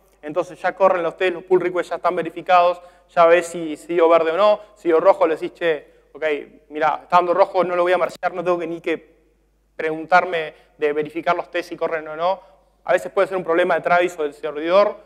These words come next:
o a veces puede ser un-, una bobada, pero facilita mucho el trabajo en un ambiente distribuido. Y después continuous deployment es algo que adoptamos también,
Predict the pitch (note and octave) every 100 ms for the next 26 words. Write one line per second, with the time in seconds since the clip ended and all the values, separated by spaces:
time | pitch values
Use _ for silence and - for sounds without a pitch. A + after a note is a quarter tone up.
0 | _ D#3 D#3+ E3 D#3+ D#3+ D#3+ D3+ _ _
1 | - C#3+ D3 D3+ F3 F3 G#3+ - - _
2 | E3+ F3 F#3 G3 - - _ E3+ - F#3
3 | F3+ F3 F#3 G3 F#3+ E3 D#3 E3 F3+ -
4 | D#3+ D3+ E3 D#3 D3 - D3+ D3 F3 F3
5 | F#3 - _ _ _ _ _ _ _ _
6 | _ _ _ F3 E3+ G#3 G#3 F#3+ F#3 G#3+
7 | G3+ B3 A#3+ A3 G3+ F3+ E3 D#3+ D#3 F3+
8 | E3+ F#3 F#3+ A3